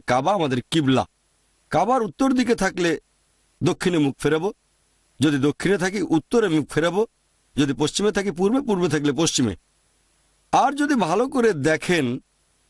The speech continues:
প্রথম যে লোকটা পৃথিবীর মানচিত্র এঁকেছিলেন তিনি একজন মুসলিম, নাম আল ইদ্রিসি, এগারোশো চুয়ান্ন খ্রিস্টাব্দে।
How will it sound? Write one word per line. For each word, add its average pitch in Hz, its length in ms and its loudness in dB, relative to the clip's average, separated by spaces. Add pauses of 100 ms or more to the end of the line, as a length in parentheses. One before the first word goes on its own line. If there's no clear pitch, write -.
(120)
প্রথম 294 480 0
যে 247 180 2
লোকটা 160 520 0 (460)
পৃথিবীর 170 380 0
মানচিত্র 156 440 0
এঁকেছিলেন 160 640 0 (180)
তিনি 269 180 2
একজন 175 240 2
মুসলিম, 147 480 0 (500)
নাম 139 200 2
আল 143 160 2
ইদ্রিসি, 135 560 0 (180)
এগারোশো 185 320 -2
চুয়ান্ন 233 360 0
খ্রিস্টাব্দে। 123 500 -2